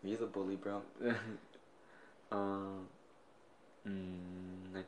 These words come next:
Speaker 2: the, up to, like, from kinder to, like, third grade, I was, like, kind of the nerd.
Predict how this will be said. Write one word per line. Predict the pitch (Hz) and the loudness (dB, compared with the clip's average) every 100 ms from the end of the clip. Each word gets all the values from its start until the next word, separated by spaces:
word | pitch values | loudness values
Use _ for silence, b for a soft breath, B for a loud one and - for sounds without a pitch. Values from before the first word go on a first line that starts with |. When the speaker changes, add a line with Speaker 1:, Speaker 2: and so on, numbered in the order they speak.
| - | -6
Speaker 2:
the, | - - - - - - | -10 -12 -20 -20 -20 0
up | 107 - | 0 0
to, | - | -4
like, | 104 101 95 - | -4 -2 -6 -4
from | 110 95 92 | -2 -2 -2
kinder | - 98 117 | -2 0 0
to, | 113 107 | 0 2
like, | 92 - | 2 4
third | 110 104 98 | 4 4 6
grade, | 92 101 110 - - - b b b b b - | 6 6 2 -8 -20 -20 b b b b b -2
I | 92 | 0
was, | 101 | 2
like, | 98 90 - | -2 -4 -8
kind | - 92 | -4 -4
of | 95 | -4
the | 95 | -4
nerd. | 90 90 92 | -4 -2 -4